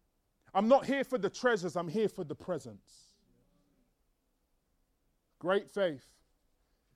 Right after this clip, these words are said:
is able to have heaven silent, the church offend you, and not really sure if you get healed, but still declare, "Jesus, I'm going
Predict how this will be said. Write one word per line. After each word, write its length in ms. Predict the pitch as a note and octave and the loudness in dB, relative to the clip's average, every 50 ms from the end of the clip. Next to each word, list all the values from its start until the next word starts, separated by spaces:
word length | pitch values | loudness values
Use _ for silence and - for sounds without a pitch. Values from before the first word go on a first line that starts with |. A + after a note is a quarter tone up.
| _ _ _ _ _ _ | _ _ _ _ _ _
is 160 | D3+ D3+ D#3+ | -10 -6 -4
able 300 | F3+ F3+ F3+ F3 E3 D#3+ | -2 -2 -2 -2 -4 -6
to 280 | - - E3 D3 C3+ A#2 - _ _ _ _ _ _ _ _ _ _ _ - | -6 -6 -8 -8 -8 -10 -14 _ _ _ _ _ _ _ _ _ _ _ -8
have 200 | - D#3+ C3 - | -8 -8 -8 -8
heaven 340 | - - F#3+ F3 G3 G3+ | -8 -6 -6 -4 -4 -6
silent, 520 | F#3+ - - F3 C#3+ C3 B2 A#2 A#2 A#2 - _ _ _ _ _ _ _ _ _ _ _ _ _ _ _ _ _ _ _ _ _ _ _ _ _ _ _ _ _ _ _ | -8 -8 -6 -6 -4 -6 -6 -8 -12 -14 -16 _ _ _ _ _ _ _ _ _ _ _ _ _ _ _ _ _ _ _ _ _ _ _ _ _ _ _ _ _ _ _
the 60 | B2 A#2 | -20 -20
church 380 | - - G3 F#3+ F#3 F3+ - | -14 -6 -4 -4 -4 -4 -6
offend 380 | G3+ - - F3+ E3 D#3 C3+ A2+ | -10 -10 -10 -10 -12 -12 -12 -14
you, 200 | B2 A#2 A2+ A#2 - _ _ _ _ _ _ _ _ _ _ _ _ _ _ _ _ _ _ _ _ _ _ _ _ _ _ _ _ _ _ - | -14 -14 -14 -16 -20 _ _ _ _ _ _ _ _ _ _ _ _ _ _ _ _ _ _ _ _ _ _ _ _ _ _ _ _ _ _ -14
and 160 | C3 C#3+ D3 | -12 -8 -6
not 220 | F3+ A3+ G3+ G3+ | -4 -4 -4 -4
really 180 | G3+ G#3+ G3 G3 | -4 -4 -4 -4
sure 320 | - - - G#3 F#3+ F3+ | -6 -6 -2 0 0 0
if 120 | E3 - - | 0 -2 -8
you 60 | D#3 | -8
get 200 | B2 E3 C#3 - | -8 -8 -8 -8
healed, 400 | - D#3+ D#3 C#3 A#2 A2 G#2+ - _ _ _ _ _ _ _ _ _ _ _ _ _ _ _ _ _ | -8 -8 -8 -8 -8 -10 -14 -18 _ _ _ _ _ _ _ _ _ _ _ _ _ _ _ _ _
but 140 | - C#3 - | -16 -16 -16
still 320 | - - - F3 E3 D#3 | -16 -12 -8 -6 -6 -6
declare, 380 | C#3 D3 C#3 - - D3 C3 A#2+ | -6 -8 -12 -12 -10 -10 -10 -10
"Jesus, 560 | - - D3+ D#3 D#3 C#3+ C#3 D#3+ D3+ C#3 - - | -10 -12 -12 -12 -12 -12 -12 -14 -14 -16 -18 -20
I'm 180 | C3+ B2 A2+ A2 | -18 -16 -16 -16
going 560 | G2+ C3 C3 C3 C3 C3 C3 B2+ C3 C3 C3 | -12 -10 -8 -6 -6 -6 -8 -8 -10 -12 -16